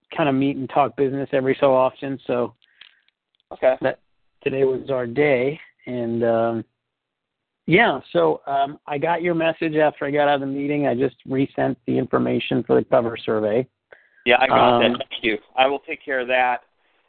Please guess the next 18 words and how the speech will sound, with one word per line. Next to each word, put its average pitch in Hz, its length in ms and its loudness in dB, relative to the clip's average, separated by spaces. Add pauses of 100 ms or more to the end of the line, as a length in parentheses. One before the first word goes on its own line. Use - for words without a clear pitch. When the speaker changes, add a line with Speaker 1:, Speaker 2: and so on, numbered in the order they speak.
(160)
Speaker 2:
I 139 180 4 (140)
spoke 156 360 0 (100)
to, 139 460 -10
uh, 113 340 0 (120)
I 127 80 -8
have 147 240 -4
a 135 40 -10
meeting 139 380 -10
set 135 100 -4
up - 140 -4
for 123 60 -14
Monday, 113 600 -2 (520)
so 135 80 2
I 123 40 2
really 147 240 2
liked 135 240 -6
your 127 120 -4
idea. 110 560 -4